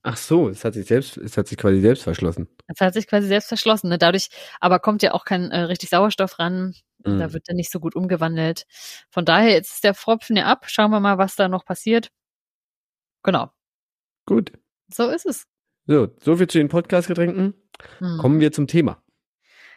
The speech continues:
Speaker 2: Kommen wir zum Thema. Heute sind wir richtig so zack, zack, zack. Siehst du, die
Speaker 1: Richtig,
Speaker 2: schnellen
Speaker 1: richtig.
Speaker 2: Übergänge, das
Speaker 1: Richtig,
Speaker 2: kriegen wir beide hin
Speaker 1: knack.
Speaker 2: heute.
Speaker 1: Genau. Nochmal zur Erinnerung,
Speaker 2: Knack.
Speaker 1: ich wollte von Franzi wissen, ähm, wie würde es aussehen,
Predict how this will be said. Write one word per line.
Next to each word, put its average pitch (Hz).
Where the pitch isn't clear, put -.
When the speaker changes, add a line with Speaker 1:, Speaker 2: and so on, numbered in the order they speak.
Speaker 2:
Kommen 220
wir 208
zum 190
Thema. 170
Heute 202
sind 180
wir 160
richtig 208
so 147
zack, -
zack, 147
zack. 151
Siehst 196
du, 196
die 190
Speaker 1:
Richtig, -
Speaker 2:
schnellen 196
Speaker 1:
richtig. 202
Speaker 2:
Übergänge, 196
das 165
Speaker 1:
Richtig, -
Speaker 2:
kriegen 170
wir 165
beide 165
hin 123
Speaker 1:
knack. 87
Speaker 2:
heute. 170
Speaker 1:
Genau. 101
Nochmal 139
zur 151
Erinnerung, 160
Speaker 2:
Knack. 165
Speaker 1:
ich 165
wollte 156
von 139
Franzi 135
wissen, 135
ähm, 113
wie 151
würde 139
es 123
aussehen, 123